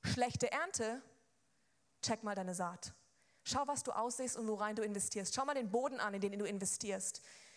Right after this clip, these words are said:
Wichtige Fragen, die wir uns stellen müssen. Ich habe drei Punkte, die ich jetzt hier noch, ähm, kurz ansprechen möchte, weshalb es so wichtig ist, dass wir das lernen. Vielleicht sagst du, normalerweise lernt man in der Gemeinde, wie man gibt. Warum lernst, willst du, dass wir lernen, wie ich empfange?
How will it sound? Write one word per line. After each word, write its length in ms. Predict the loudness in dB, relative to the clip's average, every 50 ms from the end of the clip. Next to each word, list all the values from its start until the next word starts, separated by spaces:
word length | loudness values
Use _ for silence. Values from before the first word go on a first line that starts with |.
| -20 -20 -10 -2
Wichtige 360 | 0 2 2 2 2 0 0
Fragen, 300 | 0 2 2 2 2 2
die 100 | 0 0
wir 60 | 0
uns 100 | 0 0
stellen 240 | 2 2 0 0 0
müssen. 400 | 0 0 0 -2 -2 -6 -8 -10 -12 -16 -20 _ _ _ _ _ _ _ _ _ _ _ -16 -16 -16 -16 -20 -10 -2
Ich 80 | 2 2
habe 120 | 2 4
drei 200 | 4 4 4 4
Punkte, 360 | 4 2 2 2 2 0 0
die 100 | 0 0
ich 60 | 0
jetzt 160 | 0 0 0 0
hier 180 | 2 2 2
noch, 240 | 4 2 0 -2 -6 -12 -16 -18 -8 -2 2
ähm, 260 | 2 2 2 0 0
kurz 220 | 2 4 4 4 4
ansprechen 480 | 2 0 2 2 2 2 2 2 0
möchte, 360 | 0 0 0 0 0 0 0 -2 -6 -4 0
weshalb 320 | 0 2 4 4 2 2 2
es 60 | 0
so 120 | 0 0
wichtig 240 | 0 0 0 0 0
ist, 60 | 0
dass 100 | 0 0
wir 60 | 0 0
das 100 | 0 2
lernen. 480 | 2 2 2 2 0 -2 -4 -6 -8 -8 -12 -4 2
Vielleicht 180 | 2 4 4 4
sagst 240 | 2 2 2 0 0
du, 100 | -2 -2 -4 -8 -18 -20 -20 -20 -20 -20 -20 -20 _ _ _ _ _ _ -20 -6 0
normalerweise 560 | 2 2 4 4 6 6 6 6 4 4 4
lernt 220 | 4 4 4 4
man 80 | 4 2
in 60 | 4 4
der 80 | 4
Gemeinde, 400 | 4 4 4 4 4 2 2 2
wie 80 | 2 2
man 240 | 2 2 2 0 0
gibt. 480 | 0 0 0 0 0 0 0 0 -2 -8 -14 -20 -20 -20 _ _ _ _ 0
Warum 300 | 2 2 2 2 2 2
lernst, 360 | 4 4 4 2 0 0 0
willst 160 | 0 0 2
du, 40 | 2
dass 180 | 0 2 2 2
wir 60 | 2
lernen, 340 | 4 2 2 0 -4 -6 -6
wie 100 | -6 -4
ich 140 | -2 -2
empfange? 600 | -2 -2 -2 -2 0 0 0 2 0 0 -2 -4